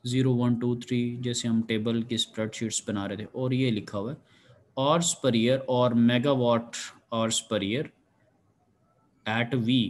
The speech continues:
उस certain speed के ऊपर जो आपको एनर्जी मिल रही, right? अब अगर देखा जाए तो उसमें जो less shade, अ, जो light color है वो आवर्स per year के हैं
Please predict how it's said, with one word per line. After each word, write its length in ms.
उस 280
certain 380
speed 760
के 100
ऊपर 360
जो 240
आपको 640
एनर्जी 440
मिल 180
रही, 300
right? 200
अब 100
अगर 160
देखा 320
जाए 180
तो 120
उसमें 260
जो 80
less 240
shade, 560
अ, 380
जो 600
light 400
color 360
है 300
वो 260
आवर्स 600
per 100
year 300
के 80
हैं 280